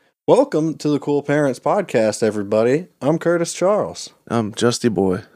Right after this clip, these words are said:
Speaker 2: or Sickly Boy, Sleepy Boy, Sick Boy.
Speaker 1: Sick Boy.
Speaker 2: Real sick boy.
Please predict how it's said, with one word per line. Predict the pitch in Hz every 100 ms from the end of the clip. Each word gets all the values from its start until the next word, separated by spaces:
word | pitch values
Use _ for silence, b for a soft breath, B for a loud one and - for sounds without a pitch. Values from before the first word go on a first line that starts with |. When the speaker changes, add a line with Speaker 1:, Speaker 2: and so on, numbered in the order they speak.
| _ -
Speaker 2:
or | 113
Sickly | - - 123 - 110
Boy, | - 104 98 110 _ _ _ _ -
Sleepy | - 127 113
Boy, | 110 - 107 107 107 107 _ _ _
Sick | - - 107 -
Boy. | - 101 104 101 107
Speaker 1:
Sick | 107 101
Boy. | 107 104 123 131 _ -
Speaker 2:
Real | - 110
sick | - 90 -
boy. | 76 76